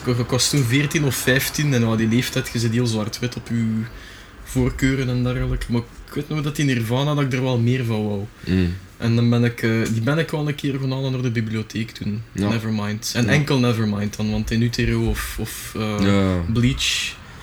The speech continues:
Speaker 2: Ja.
Speaker 1: <laughs> waar ik dan direct op kan komen, maar Nevermind
Speaker 2: <laughs>
Speaker 1: blijkbaar niet. Eh, die heb ik maar l-, later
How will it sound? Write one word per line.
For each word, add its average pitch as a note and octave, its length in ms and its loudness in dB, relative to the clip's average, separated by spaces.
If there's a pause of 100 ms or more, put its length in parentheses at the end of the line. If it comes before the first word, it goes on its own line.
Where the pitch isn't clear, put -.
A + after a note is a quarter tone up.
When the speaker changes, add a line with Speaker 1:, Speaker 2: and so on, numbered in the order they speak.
Speaker 2:
Ja. C3+ 140 2 (600)
Speaker 1:
<laughs> B2 100 2
waar A#2+ 100 4
ik A2+ 120 0
dan A#2 140 6
direct A#2 280 4
op B2+ 160 2
kan C3 200 4
komen, C3 320 6
maar A#2+ 160 4
Nevermind C3 540 6
Speaker 2:
<laughs> A2+ 40 2
Speaker 1:
blijkbaar A#2 440 6
niet. B2+ 120 0 (600)
Eh, A2 460 2 (400)
die B2 160 2
heb B2+ 100 4
ik - 380 -4
maar A#2 200 2
l-, G#2+ 120 -2 (220)
later A2 360 -2